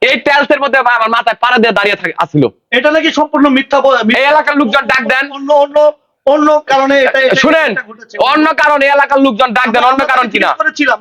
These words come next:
Speaker 2: তিনি এটা অস্বীকার করে, আহ, অস্বীকার
Speaker 1: আমি একবার পূজায় গিয়েছিলাম বিয়ের প্রারম্ভিক পর্যায়ে, আমার সাথে আমার ফ্রেন্ড গিয়েছিল, ফ্রেন্ডের ওয়াইফ গিয়েছিল, আমার পাশে আমার ওই ফ্রেন্ড আর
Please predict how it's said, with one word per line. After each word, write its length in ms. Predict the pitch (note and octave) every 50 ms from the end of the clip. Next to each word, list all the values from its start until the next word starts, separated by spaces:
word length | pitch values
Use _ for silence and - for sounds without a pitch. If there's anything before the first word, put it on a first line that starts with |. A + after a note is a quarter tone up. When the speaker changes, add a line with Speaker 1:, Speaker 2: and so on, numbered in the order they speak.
| G#3+ -
Speaker 2:
তিনি 140 | C4 B3+ C4+
এটা 140 | C4 C4+ C4+
অস্বীকার 320 | B3+ - - C4 C4 C4
করে, 200 | C4 B3+ B3+ C4 C4 B3+ B3+ - - _ _ _ _ _
আহ, 160 | G3+ G#3+ A3 A3+ A3 A#3+
অস্বীকার 260 | A#3 - - C#4 - G3+
Speaker 1:
আমি 160 | C4+ C#4+ E4+ F4+ F4+ F4 F#4
একবার 320 | D#4 C4 C4+ F4 F#4+ F#4+ F#4 - - _ -
পূজায় 300 | C#4+ D#4+ C4+ F4 F#4+ D4+ B3+
গিয়েছিলাম 400 | D#4 D#4 - - C#4+ C4 B3 F#3+ D#3+ C3+
বিয়ের 180 | C#3+ B3+ C4+ C4+ -
প্রারম্ভিক 360 | C#4 C4+ C4+ C4 B3 G#3+ G#3+ - -
পর্যায়ে, 300 | B3+ A3+ A3 G#3 E3 B3+ - - -
আমার 160 | G3 A#3 B3 A3 D4
সাথে 180 | C4+ B3+ D4+ D4+ D4+ D4 - _ _ _ _ _ _ _ -
আমার 180 | - G3+ A3+ G#3 -
ফ্রেন্ড 200 | B3 B3 B3+ C4 A3+
গিয়েছিল, 240 | C4 C4+ - C4+ C#4 C4+ C4+
ফ্রেন্ডের 260 | - A#3 A#3 A3+ A3 A3+
ওয়াইফ 180 | A#3+ G#3+ G3 E3 E3
গিয়েছিল, 280 | G3 E3 - E3+ C#3 - - _ _ _ _ _ _ _ _ _ _ _ _ _ _ _ -
আমার 260 | F3+ G#3 B3 C4+ C4 -
পাশে 220 | D4+ D4 - D4 D4 D4+ D4+ C4+ - - -
আমার 140 | G3+ A3+ B3+ A#3+ A3 A#3
ওই 80 | A#3 - -
ফ্রেন্ড 240 | B3 B3+ D4 D#4 D#4+ - _ _ _ _ _ _ _ _ _ _ _ _ _ _ _ _ -
আর 180 | - F3+ G3+